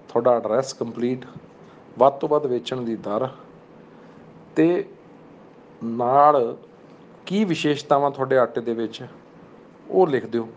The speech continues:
ਤਾਂ ਜੋ ਖਪਤਕਾਰ ਦੇ ਮਨ 'ਚ ਕੋਈ ਸਵਾਲ ਆਵੇ ਤਾਂ ਉਹਦਾ ਜਵਾਬ ਜਿਹੜਾ ਲੇਬਲ ਦੇ ਉੱਤੋਂ ਹੀ ਮਿਲ ਜਵੇ। ਆਟਾ ਕਿਸੇ ਵੀ ਚੀਜ਼ ਦਾ ਹੋ ਸਕਦਾ, ਕਣਕ ਦਾ ਆਟਾ ਹੋ ਸਕਦਾ, ਮੱਕੀ ਦਾ ਆਟਾ ਹੋ ਸਕਦਾ, ਉੱਤੇ ਲਿਖਣਾ ਹੈ ਕਣਕ ਦਾ ਆਟਾ, ਮੱਕੀ ਦਾ ਆਟਾ।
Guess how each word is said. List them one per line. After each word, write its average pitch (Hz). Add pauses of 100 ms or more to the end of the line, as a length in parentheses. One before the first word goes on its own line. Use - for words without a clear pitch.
(600)
ਤਾਂ 151
ਜੋ 208
ਖਪਤਕਾਰ 165
ਦੇ 175
ਮਨ 170
'ਚ 160
ਕੋਈ 175
ਸਵਾਲ 131
ਆਵੇ 135
ਤਾਂ 151
ਉਹਦਾ 165
ਜਵਾਬ 113
ਜਿਹੜਾ 135
ਲੇਬਲ 117
ਦੇ 123
ਉੱਤੋਂ 120
ਹੀ 110 (600)
ਮਿਲ 113
ਜਵੇ। 101 (1000)
ਆਟਾ 135
ਕਿਸੇ 170
ਵੀ 196
ਚੀਜ਼ 151
ਦਾ 147
ਹੋ 131
ਸਕਦਾ, 123
ਕਣਕ 120
ਦਾ 127
ਆਟਾ 117
ਹੋ 113
ਸਕਦਾ, 120
ਮੱਕੀ 120
ਦਾ 113
ਆਟਾ 104
ਹੋ 107
ਸਕਦਾ, 113
ਉੱਤੇ 139
ਲਿਖਣਾ 120
ਹੈ 101
ਕਣਕ 107
ਦਾ 117
ਆਟਾ, 117
ਮੱਕੀ 110
ਦਾ 110
ਆਟਾ। -